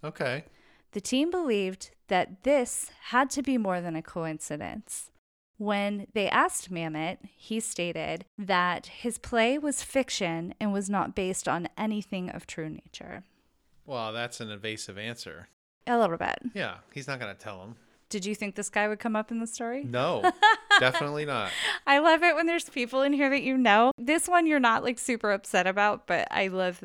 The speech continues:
Speaker 2: you know, the ones where you're just like, "Oh, God, no, we're not dragging this person
Speaker 1: See,
Speaker 2: into
Speaker 1: I
Speaker 2: this,
Speaker 1: feel
Speaker 2: are
Speaker 1: like
Speaker 2: we?"
Speaker 1: they didn't really, they probably didn't really get to talk to him. That's, like, an evasive answer. That's just, like, a non-answer, like, a political non-answer.
Speaker 2: Yeah.
Speaker 1: You know?
Speaker 2: Yeah.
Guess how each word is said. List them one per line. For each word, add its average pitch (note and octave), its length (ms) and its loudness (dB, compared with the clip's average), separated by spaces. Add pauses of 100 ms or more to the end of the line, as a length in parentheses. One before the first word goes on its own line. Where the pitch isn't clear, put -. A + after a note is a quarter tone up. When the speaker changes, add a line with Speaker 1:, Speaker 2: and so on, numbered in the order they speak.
Speaker 2:
you F#3 160 -8
know, D#3+ 220 -6
the F3+ 100 -12
ones E3 300 -8
where F3 100 -6
you're E3 180 -8
just F3 260 -12
like, F3 300 -6
"Oh, F#3 240 0
God, E3 400 -6
no, D#3+ 200 -4
we're D#3+ 120 -6
not E3 200 -4
dragging D#3 380 -4
this - 180 -8
person - 360 -10
Speaker 1:
See, B2 200 -4
Speaker 2:
into B2 80 -2
Speaker 1:
I D3+ 60 2
Speaker 2:
this, D#3 100 -2
Speaker 1:
feel D#3 140 4
Speaker 2:
are - 20 2
Speaker 1:
like B2 140 2
Speaker 2:
we?" A#2 100 -8
Speaker 1:
they A2 60 2
didn't G#2+ 220 -2
really, G2 480 -10 (600)
they A#2 80 -8
probably C#3+ 280 0
didn't A2+ 220 -2
really G#2 320 -6
get G2 140 -8
to - 60 -20
talk G2 320 -10
to G#2+ 100 -12
him. G2 220 -10
That's, A2 180 -8
like, A#2 140 -8
an G2 60 -8
evasive F2 520 -10
answer. - 520 -16 (200)
That's A#2 160 -6
just, - 180 -6
like, A#2 140 -4
a G2 80 -8
non-answer, E2+ 840 -14
like, G#2+ 140 -14
a F#2+ 40 -10
political G2+ 560 -10
non-answer. F2 840 -14
Speaker 2:
Yeah. F3 300 -6 (100)
Speaker 1:
You G#3 120 -12
know? G3 280 -10 (180)
Speaker 2:
Yeah. F3 220 -4